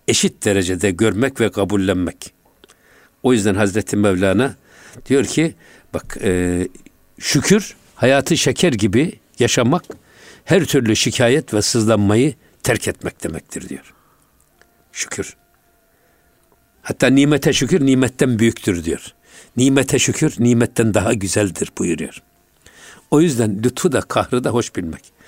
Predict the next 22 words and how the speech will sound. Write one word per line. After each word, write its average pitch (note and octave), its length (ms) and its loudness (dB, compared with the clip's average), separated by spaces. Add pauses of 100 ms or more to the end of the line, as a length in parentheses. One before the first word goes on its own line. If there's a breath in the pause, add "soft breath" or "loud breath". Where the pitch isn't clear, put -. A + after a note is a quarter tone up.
(300 loud breath)
Bu D#3+ 120 4
nefsi E3+ 320 2
raziye D3 340 2
makamı G#2 480 0
ama A2 260 0
bir D3 140 0
de - 220 -2 (380 soft breath)
hiç - 240 -6
bilmediğimiz F2+ 600 -2
bir F2+ 40 -8
makam. - 360 -8 (840 soft breath)
Allah'ın G2+ 580 0
kendilerinden F#2 880 2
razı F2+ 380 2
olduğu F2+ 360 0
mertebeyi F2+ 500 0
yakalamış. E2+ 540 -4 (240 loud breath)
Matlubu G2 520 0
işte. - 280 -10 (1080 soft breath)
O D#3 120 4
insanlarla G2 640 2
kendini G#2+ 600 0